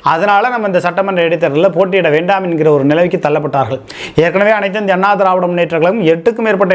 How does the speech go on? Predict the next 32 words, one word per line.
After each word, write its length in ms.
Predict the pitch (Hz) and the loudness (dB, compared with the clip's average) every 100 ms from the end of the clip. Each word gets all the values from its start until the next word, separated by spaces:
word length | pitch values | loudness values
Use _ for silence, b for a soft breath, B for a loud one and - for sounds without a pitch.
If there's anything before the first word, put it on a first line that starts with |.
| 170 | 0
இடங்கள்ல, 500 | 185 175 165 156 139 B B | 0 2 2 0 -2 B B
கிட்டத்தட்ட 340 | 156 165 196 190 | 0 2 4 4
ஏழுக்கும் 360 | 185 220 214 | 2 0 0
மேற்பட்ட 360 | 202 180 175 170 | 0 0 0 0
இடங்கள்ல 460 | 175 170 170 208 208 B - | 0 2 2 0 -4 B -4
டெபாசிட் 500 | 190 247 262 240 202 | 0 0 0 0 0
இழந்திருக்கு. 520 | 185 185 160 151 151 | 2 2 2 2 2
இதுன்னா 240 | 160 240 - B | 2 0 -4 B
இந்திய 360 | 156 202 226 208 | 0 2 4 2
வரலாற்றிலே 560 | 185 214 202 175 214 | 2 2 0 0 2
ஏழாவது 460 | 180 185 220 226 214 | 2 4 2 2 0
கட்சியாக 420 | 190 185 190 175 | -4 0 0 0
இருக்கக்கூடிய 300 | 180 170 170 | -2 -2 0
அனைத்து 280 | 160 185 185 | 0 -2 -4
இந்திய 140 | 180 | -2
அண்ணா 200 | 165 185 | 0 2
திராவிட 300 | 185 170 160 | 2 2 2
முன்னேற்ற 340 | 151 151 151 147 | 0 0 0 0
கழகத்திற்கும் 420 | 143 147 220 220 B B - | 0 2 0 -2 B B 0
இப்படி 360 | 180 254 247 | 0 2 0
ஒரு 200 | 220 196 175 | 2 2 2
இழிநிலை 480 | 190 247 240 208 185 | 2 2 2 4 2
ஏற்பட்டிருக்கிறது, 580 | 214 202 180 180 175 208 | 0 -2 -4 0 2 4
இப்படி 320 | 226 175 220 | 2 2 4
ஒரு 200 | 202 170 | 4 4
நிலை 320 | 170 220 202 | 2 4 2
ஏற்பட்டிருக்கிறதுக்கான 720 | 196 196 180 170 160 151 156 | 0 -4 -2 2 2 2 2
முழு 240 | 151 208 240 | 4 4 2
காரணம் 440 | 196 180 208 220 B B - | 2 0 -2 -4 B B -4
எடப்பாடி 320 | 175 202 190 | 0 0 0
பழனிசாமி 540 | 175 175 180 170 165 | -2 -2 0 0 0
தான். 240 | 165 226 | 0 -2